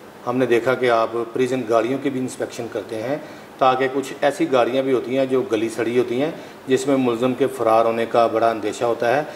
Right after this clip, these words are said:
लाहौर समेत कई ऐसे सूबों में वाक़े पेश आ चुके हैं कि मुलजम जो है वो गाड़ी की, अ, जो फर्श है उसको काट कर यहाँ से फ़रार हो गया। गाड़ियों की जब इंस्पेक्शन करते हैं तो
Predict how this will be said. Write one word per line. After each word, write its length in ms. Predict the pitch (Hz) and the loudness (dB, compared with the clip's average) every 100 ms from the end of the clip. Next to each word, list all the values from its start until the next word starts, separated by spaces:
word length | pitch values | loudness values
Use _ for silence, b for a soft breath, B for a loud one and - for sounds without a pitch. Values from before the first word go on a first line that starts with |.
| B B B - | B B B -2
लाहौर 380 | 117 120 127 127 | 0 2 0 -2
समेत 480 | - 120 123 123 - - - - - | -6 -4 -2 -4 -8 -18 -20 -6 4
कई 100 | 185 | 6
ऐसे 600 | 185 151 151 147 127 - | 6 4 2 0 0 -6
सूबों 360 | - 143 139 147 | -4 0 2 4
में 220 | 143 127 123 | 2 0 -2
वाक़े 260 | 113 123 | -2 -2
पेश 260 | 113 117 - | -4 -6 -4
आ 100 | 110 | -4
चुके 220 | 110 123 | -4 -6
हैं 240 | 139 165 B B B | -6 -8 B B B
कि 60 | 147 | -2
मुलजम 360 | 131 123 131 123 | 0 0 0 2
जो 140 | 117 | 2
है 160 | 110 113 | 4 4
वो 140 | 120 | 4
गाड़ी 300 | 110 110 107 | 4 2 2
की, 360 | - 117 107 - - B B - | -2 -2 -2 -4 -16 B B -4
अ, 60 | 123 | -2
जो 520 | 113 120 113 110 98 101 104 - | 2 4 4 2 0 -4 -8 -2
फर्श 300 | 139 139 135 | -2 0 -2
है 100 | 123 | -2
उसको 220 | 120 139 | -2 -4
काट 360 | - 110 110 | 0 0 0
कर 140 | 117 117 | -2 0
यहाँ 240 | 113 110 | 0 -2
से 300 | - 117 107 - | -2 -2 -4 -4
फ़रार 240 | 113 107 113 | -4 -2 0
हो 120 | 110 | 0
गया। 240 | 113 143 B B B B 135 | 0 -2 B B B B -2
गाड़ियों 320 | 131 139 170 | 0 0 -2
की 80 | 175 | -2
जब 180 | 175 175 | -2 0
इंस्पेक्शन 460 | 175 - 135 170 | -4 -2 -4 -4
करते 300 | 165 135 - | -2 -4 -2
हैं 240 | 139 127 131 | -4 -4 -4
तो 440 | 143 143 135 120 | 0 0 0 -6